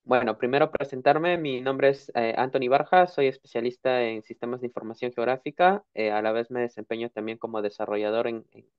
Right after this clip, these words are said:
en la misma, en la misma temática. Eh,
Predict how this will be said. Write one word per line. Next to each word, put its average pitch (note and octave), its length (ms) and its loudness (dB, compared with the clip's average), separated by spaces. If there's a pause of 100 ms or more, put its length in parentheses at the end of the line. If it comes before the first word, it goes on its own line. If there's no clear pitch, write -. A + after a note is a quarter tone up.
en G#2+ 140 -14
la G#2 80 -8
misma, A2+ 540 -6 (560)
en A2+ 140 -2
la A2 80 0
misma B2 280 -2
temática. E3 800 4 (120)
Eh, A#2 500 6